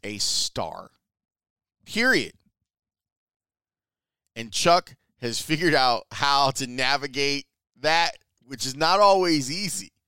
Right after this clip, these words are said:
'Cause sometimes Ozzie goes in the directions you're like, "Wait, what did he just say?" And Chuck has been playing the straight man to that. And he does a great job of doing it.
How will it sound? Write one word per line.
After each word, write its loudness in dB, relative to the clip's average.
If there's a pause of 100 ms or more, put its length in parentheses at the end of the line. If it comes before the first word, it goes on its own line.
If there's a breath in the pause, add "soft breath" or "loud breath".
(1200)
'Cause -8 (800)
sometimes 2
Ozzie 2
goes 2
in -6
the -12
directions 0
you're -4
like, -2
"Wait, -2
what -6
did -4
he -6
just -4
say?" 0 (640)
And -10
Chuck 4 (220)
has -4
been -8
playing -2
the -6
straight -2
man -8
to -10
that. -16 (520)
And -8
he -8
does -2
a -8
great -2
job 4
of -14
doing -12
it. -20